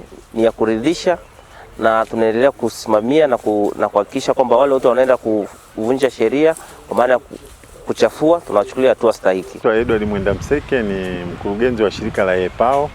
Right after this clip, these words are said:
Speaker 2: na siku ya leo tumeshirikiana na halmashauri ya Moshi pamoja na shirika la Juza kuweza kufanya usafi kama ilivyo ada. Kila mwisho wa mwezi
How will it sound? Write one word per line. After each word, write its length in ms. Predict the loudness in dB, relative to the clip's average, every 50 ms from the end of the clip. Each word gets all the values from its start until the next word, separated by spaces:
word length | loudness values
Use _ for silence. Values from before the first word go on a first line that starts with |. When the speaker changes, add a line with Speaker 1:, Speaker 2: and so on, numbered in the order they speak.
| -12 -18 -18 -20 -20 -20 -20 -20 -20 -20 -14 -8
Speaker 2:
na 380 | -4 -4 -2 -2 -2 -2 -4 -4
siku 280 | -8 -12 -10 -4 -2 0
ya 120 | 2 2
leo 400 | 2 4 4 4 4 4 2 0
tumeshirikiana 1400 | -2 -4 -4 -4 -4 -4 -4 -4 -4 -4 -2 -2 -4 -4 -6 -6 -10 -12 -12 -12 -6 -2 -2 0 0 0 -2 -2
na 460 | -2 -2 -2 -2 -2 -2 -4 -4 -4 -6 -8 -12 -12 -10
halmashauri 540 | -8 -6 -6 -8 -6 -4 -2 -2 0 0
ya 100 | -2 -2
Moshi 460 | -2 -2 -4 -4 -6 -6 -6 -6 -4 -4
pamoja 380 | -4 -4 -4 -4 -2 -2 -2
na 100 | -2 -4
shirika 320 | -6 -8 -10 -4 -2 0 0
la 140 | 2 0
Juza 420 | 0 -2 -2 -4 -2 -2 -2 -4 -4 -6 -12 -18 -18 -18 -18 -18 -20 -20 -20 -20 -20 -20 -10 -4
kuweza 260 | -2 0 2 0 0
kufanya 340 | 0 -2 -4 -2 -2 0 -2
usafi 460 | -2 -2 0 0 0 0 -2 -6 -6
kama 240 | -4 -2 -2 -2 -2
ilivyo 260 | -2 -2 0 2 2
ada. 180 | 2 2 0 -4
Kila 200 | -2 -4 -4 -4
mwisho 260 | -4 -6 -6 -6 -6
wa 60 | -4
mwezi 400 | -4 -2 -2 -2 -4 -4 -8 -14